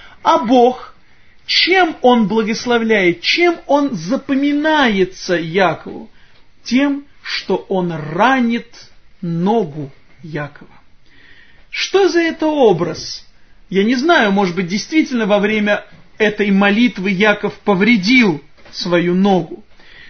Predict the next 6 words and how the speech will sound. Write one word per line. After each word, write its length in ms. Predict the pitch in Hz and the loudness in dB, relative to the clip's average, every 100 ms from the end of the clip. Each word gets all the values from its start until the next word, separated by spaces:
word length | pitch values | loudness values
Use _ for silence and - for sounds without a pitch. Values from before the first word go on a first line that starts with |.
| - | -2
Но 100 | 196 | 2
это 240 | 208 214 | 2 2
образ 600 | 208 - 339 262 220 - - | 0 4 4 4 2 0 0
очень 280 | 233 233 | -2 -2
характерный, 800 | 220 220 226 226 240 196 175 165 | -6 -4 -6 -4 0 0 0 -6
понимаете? 800 | - 175 185 285 262 185 - - | -10 -8 -4 -2 -2 -4 -8 -12